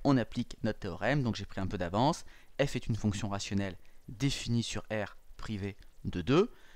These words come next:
Et bien donc, F est dérivable sur R privé de deux. Je vous rappelle que si x égale deux, évidemment, on a un problème puisque le dénominateur s'annule. Et ça,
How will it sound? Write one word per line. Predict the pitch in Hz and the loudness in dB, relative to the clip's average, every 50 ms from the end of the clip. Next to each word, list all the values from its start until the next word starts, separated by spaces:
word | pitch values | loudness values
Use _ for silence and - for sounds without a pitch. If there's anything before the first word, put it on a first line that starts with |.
| - - - | -20 -18 -12
Et | - | -6
bien | 98 90 82 | -4 -2 2
donc, | 82 107 123 - - | 2 2 2 2 0
F | - 123 139 - | -2 -2 -2 -2
est | 117 92 | -4 -4
dérivable | 87 87 117 104 95 87 85 98 117 - - | -2 -2 -2 -2 -2 -2 -2 -2 -2 -2 -2
sur | - 104 - - | -4 -4 -2 -2
R | 104 117 131 - - - - - - | -2 -2 -2 -4 -10 -16 -14 -10 -8
privé | - - 95 90 123 139 - - - | -6 -4 -2 -2 -2 -2 -4 -8 -4
de | 113 120 120 | -2 0 0
deux. | 104 98 - - - - - - | 0 -2 -4 -8 -12 -16 -12 -8
Je | - - | -6 -4
vous | 95 | -2
rappelle | 92 - - 113 113 | -2 -2 -2 -4 -4
que | - - | -4 -6
si | - - - - | -6 -6 -6 -6
x | 139 - - - - - - - - - | -6 -6 -6 -6 -8 -10 -12 -14 -8 -6
égale | 110 98 90 82 85 85 87 | -6 -6 -4 -4 -6 -6 -2
deux, | 90 110 143 156 - - - - - - - | 2 4 4 4 2 -2 -10 -16 -10 -8 -6
évidemment, | 104 101 95 90 90 127 156 | -2 0 0 2 4 4 6
on | 147 127 | 6 6
a | 110 | 4
un | 98 95 | 2 0
problème | - - 90 78 101 127 165 170 | 0 -2 -2 0 0 0 0 0
puisque | - - - - - | -2 -4 -4 -2 0
le | 113 110 110 95 | 0 0 0 0
dénominateur | 101 117 110 104 101 95 98 92 82 - - 113 113 120 - - - - | 0 2 2 4 4 4 2 2 0 -2 -2 -4 -4 -4 -6 -10 -12 -10
s'annule. | - - - - 98 90 90 107 139 170 190 - - - - - - | -10 -8 -4 -4 -2 0 2 2 2 0 -2 -6 -12 -16 -16 -14 -10
Et | - | -2
ça, | - 127 147 - | 0 0 0 0